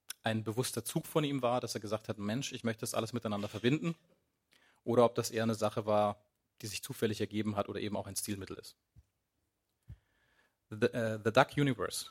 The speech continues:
was always a rich and crowded universe. But you were one of the first, if not the first, writer to bring some continuity to the t-, uh, to the table.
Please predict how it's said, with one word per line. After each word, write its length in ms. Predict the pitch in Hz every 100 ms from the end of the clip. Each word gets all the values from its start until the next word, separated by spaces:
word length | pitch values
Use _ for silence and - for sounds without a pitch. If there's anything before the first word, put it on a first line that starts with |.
| -
was 140 | 107 113
always 320 | 117 117 113
a 40 |
rich 240 | 110 123 117
and 100 | -
crowded 340 | 104 98 -
universe. 440 | 92 87 - - - _ _ _ _ _ _ _ _ _ _ _ _ _ _ -
But 160 | 117
you 80 | 143
were 100 | 131
one 140 | 135
of 120 | 139 -
the 80 |
first, 360 | - 127 135 -
if 100 | 120
not 220 | 123 117 _
the 220 | 107 123
first, 460 | 139 - 90 - - _
writer 320 | 104 98 90 - _ _ _
to 80 | 120
bring 180 | 117 120
some 200 | 120 110
continuity 800 | 127 120 113 123 131 - 156 - _ - _
to 120 | - 113
the 100 | 110
t-, 200 | - - 123
uh, 120 | 104
to 120 | - 107
the 60 |
table. 360 | - 101 95